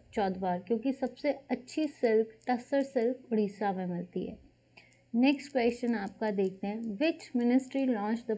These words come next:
planetarium innovation challenge for Indian startups and entrepreneurs? देखिए,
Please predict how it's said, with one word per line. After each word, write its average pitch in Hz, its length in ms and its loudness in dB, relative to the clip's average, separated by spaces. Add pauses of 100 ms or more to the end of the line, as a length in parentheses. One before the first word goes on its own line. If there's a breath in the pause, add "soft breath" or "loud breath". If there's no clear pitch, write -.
(140)
planetarium 254 840 2
innovation 226 480 2
challenge 202 480 -2 (140)
for 202 280 0
Indian 254 420 4
startups 202 580 -2 (100)
and 220 140 0 (140)
entrepreneurs? 220 800 0 (760 soft breath)
देखिए, 240 440 6